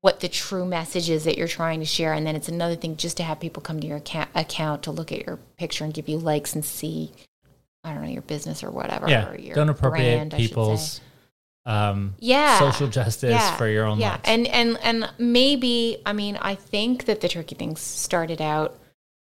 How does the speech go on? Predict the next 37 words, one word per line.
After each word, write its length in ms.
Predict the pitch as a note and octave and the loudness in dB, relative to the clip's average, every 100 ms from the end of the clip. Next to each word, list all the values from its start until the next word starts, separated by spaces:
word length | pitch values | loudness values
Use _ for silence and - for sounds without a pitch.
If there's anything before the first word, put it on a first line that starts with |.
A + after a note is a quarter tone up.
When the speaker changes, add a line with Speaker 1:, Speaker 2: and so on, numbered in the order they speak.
| _ | _
Speaker 1:
before, 680 | F3 E3 F3+ E3 D#3+ - - | 0 4 6 8 8 6 -2
but 160 | F3+ - G3 | -6 -2 -2
it's, 140 | F#3+ | 4
again, 480 | F#3+ F3+ G#3+ F#3+ F3+ | 4 8 6 6 -2
it's 240 | - - F#3 | -6 -6 -4
like 240 | F3 E3+ | -4 -2
when 120 | F3+ | 0
I 100 | E3+ | 0
saw 240 | E3 F3+ F3 | 2 2 2
that 240 | E3 - | -2 -4
pull 160 | - F3+ | -2 -2
up 180 | E3+ | -2
or 100 | E3+ E3 | -6 -4
shut 240 | - F3+ | 0 0
up 140 | F3 - | 0 -2
thing, 440 | E3 D#3+ D#3 D#3 - _ _ _ _ - | -2 0 -2 -4 -10 _ _ _ _ 2
obviously 520 | G#3+ A3 G#3+ G#3+ F3+ | 4 4 0 -2 -4
s-, 140 | F3 - - _ _ _ _ _ _ _ - | -6 -12 -18 _ _ _ _ _ _ _ 2
there 100 | F#3+ | 4
are 60 | |
certain 340 | E3+ - F#3+ F3+ | 6 6 6 4
things 300 | F#3 F3+ F3 | -2 -2 0
that 140 | E3+ | 2
are 60 | E3+ | 2
gonna 220 | E3+ E3 | 2 2
get 160 | D#3 D#3 | 2 0
mistaken 440 | E3 - D#3+ E3 | -2 -2 -2 -2
for 200 | D#3+ D#3+ | -2 2
others 280 | E3 D#3 D#3 | 2 2 -2
because, 400 | E3 E3 E3 D3+ | -4 -6 -4 -4
like, 200 | E3 D#3 | -4 -4
a 40 | D3 | -6
pull 220 | - D#3+ | -6 -4
up 140 | D#3 | -4
is 120 | D3+ D#3 | -4 -2
an 100 | D3+ | -2
actual, 680 | D#3+ - A3 - - - | -2 -4 0 4 4 0